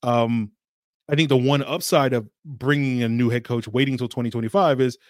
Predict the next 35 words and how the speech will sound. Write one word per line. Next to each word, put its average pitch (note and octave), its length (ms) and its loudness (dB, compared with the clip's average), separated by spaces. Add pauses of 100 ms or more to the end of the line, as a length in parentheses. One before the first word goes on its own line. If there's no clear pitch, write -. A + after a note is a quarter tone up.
(240)
you C#3 100 -2
know, A2 280 -4 (120)
potentially C#3 720 -2 (340)
that C#3 280 -2
coach D3 220 0
will B2 100 -6
get B2 140 0
a, B2 240 -2
a, A#2 60 -4 (160)
another, C3+ 560 2
a B2 40 -6
better D3 360 2
opportunity B2 680 -2 (280)
to C#3 100 -4
find C3+ 320 -2
his B2 400 -4
long-term C3 460 0
solution A#2+ 340 -6
at A2+ 80 -6
the - 80 -16
quarterback A2+ 340 -4
position G#2+ 400 -10 (280)
than A#2+ 440 -2 (300)
the C3+ 80 -6
Falcons B2+ 440 -4
sit A2+ 260 -6 (500)
as A#2 240 -6
of G#2 140 -6
today. F2+ 260 -14 (720)
So A2+ 400 0 (100)
we'll C#3+ 140 2
see, A#2+ 320 -4
right? B2 240 -2
You, C#3+ 100 -4
like, C3+ 220 -6